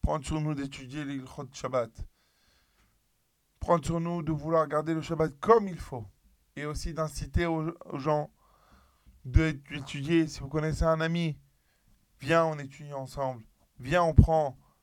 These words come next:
même loi et récit en français, on étudie. Une melacha, deux, trois pages, cinq, dix minutes. Vous allez voir, vous allez gagner, vous allez vous faire mériter les autres. Si vous avez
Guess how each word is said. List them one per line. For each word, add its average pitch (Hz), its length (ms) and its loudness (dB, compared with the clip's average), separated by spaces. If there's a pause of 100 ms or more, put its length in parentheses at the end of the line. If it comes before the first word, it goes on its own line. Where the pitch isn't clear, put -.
(140)
même 156 240 0
loi 160 200 2
et 156 60 -4
récit 147 300 -10
en 143 120 -6
français, 139 500 -12 (420)
on 147 140 2
étudie. 139 580 -6 (1700)
Une 208 200 -2
melacha, 143 600 2 (1300)
deux, 165 180 -4
trois 185 240 -2
pages, 131 280 -2
cinq, 190 420 2 (140)
dix 135 260 -4
minutes. 170 560 -8 (720)
Vous 135 160 -2
allez 170 160 4
voir, 151 420 4 (360)
vous 127 160 -6
allez 147 160 -2
gagner, 135 420 -4 (100)
vous 123 220 -4
allez 143 80 -2
vous 143 80 -6
faire 147 220 -8
mériter 147 560 -8
les 160 240 -4
autres. 151 320 -8 (320)
Si - 200 4
vous 165 300 4
avez 156 420 2